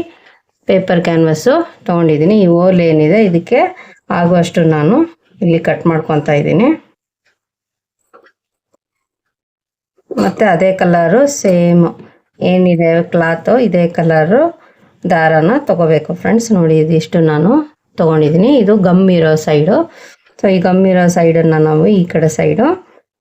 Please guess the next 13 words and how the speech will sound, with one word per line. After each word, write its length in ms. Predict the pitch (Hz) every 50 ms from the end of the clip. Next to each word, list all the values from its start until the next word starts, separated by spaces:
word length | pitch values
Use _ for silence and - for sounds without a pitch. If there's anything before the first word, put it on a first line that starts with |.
| _ -
ಇಟ್ಕೊಂಡ್ಬಿಟ್ಟು 800 | 180 170 - - 180 160 156 147 147 147 - - 254 330 - - -
ಇದನ್ನ 220 | 185 180 170 170 165
ಐರನ್ 360 | 156 160 170 175 175 165 160 156
ಮಾಡ್ಕೋಬೇಕು. 560 | 147 147 151 - 156 165 160 165 - 262 262
ಇದನ್ನ 320 | 247 208 175 175 175 170 170
ನಾನೀಗ 400 | 165 156 156 160 156 156 156 180 220 170
ಐರನ್ 380 | 175 165 160 165 160 156 151
ಮಾಡ್ಕೊಂಬರ್ತೀನಿ. 760 | 151 147 147 147 - - 151 147 170 170 - - 151 175 254 339 339 - - _ _ _ _ _ _ _ _ _ _ _ _ _ _ _ _ _ _ _ _ _ _ _ _ _ _ _ _ _ _ _ _ _ _ _ _ _
So 140 | - 220 208
ನೋಡಿ 180 | 202 196 190
ಫ್ರೆಂಡ್ಸ್, 340 | 180 - 190 185 175 170 185
ಈಗ 100 | 170 180 180
ನಾನಿಲ್ಲಿ 460 | 180 175 170 165 170 170 165 185